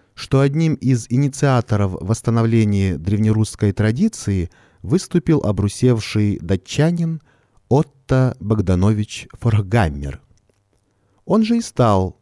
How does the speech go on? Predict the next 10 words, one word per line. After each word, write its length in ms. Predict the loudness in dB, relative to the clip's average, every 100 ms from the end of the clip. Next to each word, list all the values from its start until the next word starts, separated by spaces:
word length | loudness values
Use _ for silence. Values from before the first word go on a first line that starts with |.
| _ _
первым 720 | 0 2 2 0 -2 -4 -8 -14 _ _
книгоношей. 1040 | -12 -4 -2 -2 -2 -4 -8 -12 -14 -16 -18 _ _ _ _ _ _ _ _ _ _ _ _ _ _ _
Форхгаммер 960 | 0 2 4 4 4 6 4 4 2 -4 -20 _ _
не 160 | 0 2
любил 320 | 4 4 4
засиживаться 920 | 4 0 0 2 2 0 0 2 2 0
в 140 | -4
петербургских 1000 | -4 -4 -2 0 0 -4 -6 -2 -2 -2
кабинетах 640 | -4 -2 0 0 0 -4 -4
общества, 800 | -2 -2 -2 -10 -12 -10 -8 -8